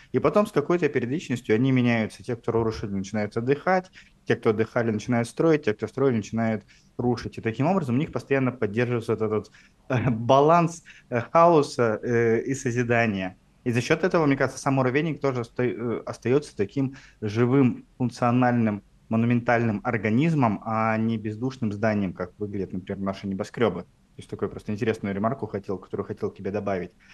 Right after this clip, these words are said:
И сейчас, прежде чем ты продолжишь дальше развивать эту тему, так как я предложил слушателям мысленный эксперимент, я предлагаю всем поставить на секундочку подкаст на паузу,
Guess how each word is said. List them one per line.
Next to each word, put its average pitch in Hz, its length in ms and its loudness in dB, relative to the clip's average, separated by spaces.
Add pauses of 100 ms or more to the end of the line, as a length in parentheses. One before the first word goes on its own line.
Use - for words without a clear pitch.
(140)
И 127 80 -6
сейчас, 180 320 -2
прежде 160 280 2
чем 139 180 -2
ты 147 100 -4
продолжишь 127 680 -2 (260)
дальше 117 340 0
развивать 110 400 0
эту 107 120 -10
тему, 190 440 0 (260)
так 113 120 0
как 113 180 -2
я 107 180 0
предложил 107 520 0
слушателям 113 580 -4
мысленный 107 380 0
эксперимент, 185 540 -2
я 147 100 2
предлагаю 131 480 2
всем 220 380 -4 (240)
поставить 139 420 -2
на 110 80 -2
секундочку - 920 -4 (200)
подкаст 120 400 -2
на 120 100 2
паузу, 101 520 2